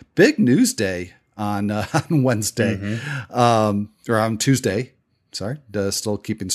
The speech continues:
Speaker 1: uh, track of what day it is here.
Speaker 2: <laughs>
Speaker 1: Um,
Speaker 2: So much news there was.
Speaker 1: just, I know, exactly. It was, like, two days worth of news. So, big news day with, uh, Gavin Lux getting demoted. Uh, you think this is just, um, you know, m-, needing a little extra time, getting a late start in camp, or,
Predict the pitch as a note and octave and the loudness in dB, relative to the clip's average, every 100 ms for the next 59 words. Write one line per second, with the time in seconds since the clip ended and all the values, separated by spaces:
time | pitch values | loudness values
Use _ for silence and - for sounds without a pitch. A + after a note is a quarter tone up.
0 | - G#2 G2 - G#2+ G2+ G2+ F#2+ D#2+ G#2 | -6 -6 -6 -6 -6 -6 -8 -8 -2 0
1 | D#3 G2 F2 - C#3 F3 - F3+ - - | 0 0 -2 0 0 0 -2 -2 -4 0
2 | B2+ C3 B2+ B2 B2 - D3+ F#3+ C3+ G2+ | 4 6 6 4 2 2 2 2 2 2
3 | G2+ - - _ _ _ _ C3 C#3 F3 | 0 -2 -12 _ _ _ _ 2 4 6
4 | C3 G#2 D3 E3 B2 A2+ - C3+ C3+ C3+ | 4 4 2 4 2 2 2 4 6 4
5 | C#3+ D3+ C#3+ E3+ G#2+ - B2 A2+ D3 E3 | 2 4 4 4 2 2 4 4 2 4
6 | E3 E3+ - E3+ E3 - - - A#2+ C3 | 6 6 6 6 6 0 -16 0 2 4
7 | B2 B2 C3 C3 B2+ C3+ - C3+ C3 B2+ | 4 4 2 4 4 2 0 2 4 4
8 | B2 B2 B2+ B2+ B2 A#2 A#2 A#2 A#2+ D3 | 4 6 6 6 4 2 -2 -2 -2 0
9 | G#2+ B2 - A2+ G2+ A#2+ A2+ G#2+ - A#2 | 0 0 -2 -4 -2 -2 0 -2 -2 -2
10 | G#2 G2+ G2 G2 _ - - _ _ G2 | -2 -2 -6 -10 _ -20 -20 _ _ -18
11 | G2 G#2+ G#2 G2 G#2 G#2+ A2 A#2 A2 A2 | -10 -6 -4 -6 -8 -4 -2 -2 -2 -2
12 | A2 A2 A#2+ - G#2 - B2+ B2+ A2+ G#2+ | -2 -2 -4 -6 -6 0 2 2 2 -2
13 | G2 G#2+ G#2+ - A2 F2 - - C#3+ C#3 | -2 -2 -2 -2 -2 -4 -6 0 2 4
14 | C3+ C3 G2+ F#2+ F#2+ | 2 -2 -4 -4 -6